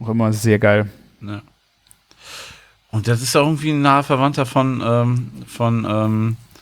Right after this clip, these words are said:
Speaker 2: Hähnchen in Zwiebelsahnesoße, ne?
Speaker 1: Ja.
Speaker 2: Muss man ja auch mal irgendwie sagen.
Speaker 1: <laughs> So.
Speaker 2: Ja, das wäre auch eine vegetarische Variante dafür, ne? Wenn es,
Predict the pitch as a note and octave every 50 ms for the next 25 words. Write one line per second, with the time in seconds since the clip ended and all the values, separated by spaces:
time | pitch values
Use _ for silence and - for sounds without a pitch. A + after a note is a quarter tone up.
0 | _ - - - _ _ - B2 B2 B2 A#2+ - A#2+ A2 A2 A2 G#2+ - - -
1 | A#2+ A2 A2 G#2+ A2 A2+ G#2 F#2+ F#2 F2 F2+ F#2 F2+ F2+ F2+ F2+ F#2 G#2+ B2 B2
2 | B2+ - - G#2+ A2 A2 B2 - - D#3+ D#3 - - - - - - - - G#2
3 | E2+ F#2 F#2+ F2+ D#2 - C3+ A2+ - - - - - A3 - - - - - D#3
4 | - - C#3+ C3 - - _ - - - E3 E3 D3+ C#3 - - - - C#4+ -
5 | - D#4 C4+ - - D4 - - - - _ - - - - - - G#2+ G#2 G2+
6 | G2 F#2+ A2 A2 G#2+ G#2 - - A2 C3 D#3+ - - F3 E3+ F#3+ F#3+ G3 A3 B3+
7 | D4+ A3 G#3 F#3+ F#3 - - G#3+ G#3 G#3 G3 - G#3 F#3+ G#3 F#3+ G3+ G#3+ A3 C#4+
8 | - - - A2 G#2+ G2+ - - G2+ G2 F#2+ F#2 A2+ C#3+ F3+ F#3+ - C#3 C#3 C3+
9 | C3 B2 -